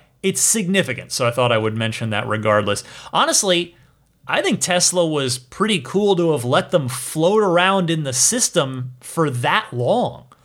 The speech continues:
It's been, at this point, almost three years for a lot of those early orders since the Y, again, was unveiled in March of twenty nineteen. And quite frankly, Tesla doesn't need that money anymore.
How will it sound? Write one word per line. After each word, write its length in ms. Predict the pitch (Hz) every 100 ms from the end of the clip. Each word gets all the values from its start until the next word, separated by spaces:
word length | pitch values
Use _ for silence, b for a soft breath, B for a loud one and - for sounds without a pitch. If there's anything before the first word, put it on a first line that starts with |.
| b b b
It's 180 | 190 -
been, 260 | - 247 202
at 180 | 220 220
this 180 | 302
point, 340 | - 269 196 160 _
almost 640 | 170 285 202 151 - -
three 280 | 135 139 240
years 680 | 214 175 269 208 101 - -
for 180 | 160
a 80 | 143
lot 220 | 151 151
of 80 | 147
those 300 | 139 135 127
early 320 | 143 160 147 117
orders 520 | 135 196 131 117 - B B B
since 280 | - 151 120
the 100 | 143
Y, 260 | 139 147
again, 500 | 139 127 123 165 127
was 180 | 123 127
unveiled 500 | 131 123 123 120 117
in 180 | 127 110
March 380 | 107 120 127 123
of 220 | 110 104
twenty 340 | - 139 131
nineteen. 720 | 120 104 98 98 175 160 127 127 B B B
And 340 | 196 214 208 -
quite 280 | - 285 277
frankly, 560 | 233 302 330 190 170
Tesla 560 | 175 214 269 - 330 254
doesn't 800 | 127 - 127 147 185 196 240 190
need 440 | 151 165 208 190
that 280 | 160 185 160
money 400 | 127 127 233 269
anymore. 580 | 127 113 98 90 - -